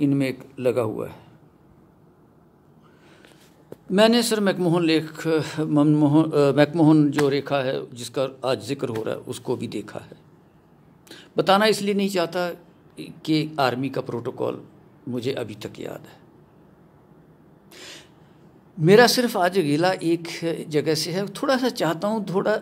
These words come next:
हम, मैं अपने देश की जनता को अब कहना चाहता हूँ कि मेरे प्यारे दोस्तों, भारत कमज़ोर नहीं था, ना है, ना रहेगा, कभी भी नहीं था, सिक्सटी टू में भी नहीं था।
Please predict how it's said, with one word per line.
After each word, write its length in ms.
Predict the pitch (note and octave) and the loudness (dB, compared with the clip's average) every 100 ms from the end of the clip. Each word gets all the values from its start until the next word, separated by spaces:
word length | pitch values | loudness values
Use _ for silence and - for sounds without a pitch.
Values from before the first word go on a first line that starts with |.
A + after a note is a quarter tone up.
| - | -4
हम, 220 | C#3 E3+ | -4 -2
मैं 160 | F3+ G3 | -2 -2
अपने 340 | F3 D#3 G3 | -4 -4 -4
देश 340 | F3+ E3+ D#3+ E3 | -2 0 2 0
की 180 | - F#3 | -4 -6
जनता 420 | B2+ B2+ C#3 A3 | -4 -2 2 2
को 220 | G#3+ F#3+ | 4 0
अब 100 | - | 0
कहना 240 | C3 A2+ | -8 -10
चाहता 360 | A2 - - - | -12 -18 -20 -20
हूँ 100 | - - _ _ - _ - _ - _ _ _ _ _ - _ _ _ _ _ - | -20 -20 _ _ -20 _ -20 _ -20 _ _ _ _ _ -20 _ _ _ _ _ -6
कि 80 | G#3 | 0
मेरे 240 | F#3 F#3 | 4 6
प्यारे 320 | G3+ F3 D#3+ | 6 2 0
दोस्तों, 440 | E3 C#3+ C3+ - F#2+ - _ _ _ _ - - - - | 0 -2 -4 -8 -10 -12 _ _ _ _ -20 -20 -20 -8
भारत 300 | C#3 D#3+ E3+ | -2 -2 -4
कमज़ोर 400 | F3+ C3+ B2+ C#3+ | -6 -4 -2 -4
नहीं 240 | C3+ A2+ | -4 -6
था, 160 | B2+ D3+ | -8 -6
ना 120 | C#3 | -4
है, 240 | B2+ A2+ C#3 | -6 -6 -6
ना 120 | C#3+ | -6
रहेगा, 440 | G2+ G2 - - - _ _ _ _ _ _ - - - - _ _ _ - | -6 -8 -14 -16 -20 _ _ _ _ _ _ -20 -20 -20 -20 _ _ _ 0
कभी 240 | G3 E3+ | 2 2
भी 120 | G3+ G#3+ | 2 0
नहीं 240 | B2 G#2 | -2 -6
था, 260 | - - - - - - _ _ _ _ - | -12 -18 -20 -20 -20 -20 _ _ _ _ -6
सिक्सटी 380 | - G#3 - | -4 -4 -4
टू 220 | A3+ B3 A#3+ | -2 0 2
में 240 | A#3+ A#3+ | 2 2
भी 200 | - G#3+ | 0 2
नहीं 280 | B3+ G#2 G2+ | 2 0 -6
था। 240 | - - | -12 -20